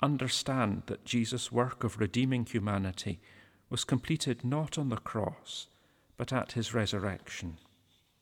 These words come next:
He knew the resistance that would face him in Jerusalem, the seat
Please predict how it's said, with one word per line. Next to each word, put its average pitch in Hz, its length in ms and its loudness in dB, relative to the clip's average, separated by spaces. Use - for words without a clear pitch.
He - 180 -4
knew 170 260 4
the 147 100 2
resistance 101 760 0
that - 140 -4
would 110 140 -2
face - 380 2
him 95 100 0
in 90 120 0
Jerusalem, 92 680 -2
the - 80 -6
seat - 400 -4